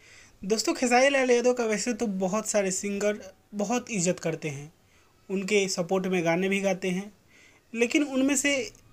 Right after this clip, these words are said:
टुनटुन यादव का एक अलग ही लेवल है। हालांकि टुनटुन यादव अब एक, अ, अच्छे खासे एल्बम इंडस्ट्री के बड़े स्टार में से एक माने जाते हैं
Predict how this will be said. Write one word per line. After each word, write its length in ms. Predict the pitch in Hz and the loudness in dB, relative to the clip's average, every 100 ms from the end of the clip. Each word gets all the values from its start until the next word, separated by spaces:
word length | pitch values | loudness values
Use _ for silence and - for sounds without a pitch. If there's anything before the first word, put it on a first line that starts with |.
| - | -10
टुनटुन 300 | 226 220 262 | -6 -2 -2
यादव 260 | 254 220 226 | 0 0 0
का 140 | 226 | 0
एक 200 | 226 226 | 0 -2
अलग 480 | - - 208 208 208 | -10 -4 0 0 0
ही 100 | 170 | 0
लेवल 320 | 180 165 160 | 2 2 0
है। 260 | 139 143 151 _ _ - - - _ | -4 -10 -16 _ _ -20 -20 -20 _
हालांकि 400 | - - 190 190 | -12 0 2 4
टुनटुन 340 | 196 202 202 214 | 2 -2 -2 2
यादव 280 | 208 202 208 | 2 2 0
अब 360 | 202 185 185 - - | 2 0 0 -8 -8
एक, 200 | 185 185 156 165 _ _ _ _ _ 196 | -8 -6 -12 -12 _ _ _ _ _ -8
अ, 380 | 170 165 165 | -2 0 0
अच्छे 260 | 170 - 262 | -2 0 0
खासे 340 | 247 226 254 | 2 0 2
एल्बम 280 | 233 233 233 | 2 2 0
इंडस्ट्री 340 | 220 214 - 240 | 0 0 0 -2
के 160 | 240 | -2
बड़े 460 | 208 170 196 226 226 | -2 0 4 4 4
स्टार 260 | - 226 | 0 0
में 140 | 214 208 | 0 0
से 260 | 220 220 - - - - - _ _ 247 | 0 -2 -6 -20 -20 -20 -20 _ _ -2
एक 200 | 240 233 | 0 2
माने 300 | 208 202 202 | 2 2 4
जाते 240 | 202 196 | 2 2
हैं 280 | 190 220 | -2 -4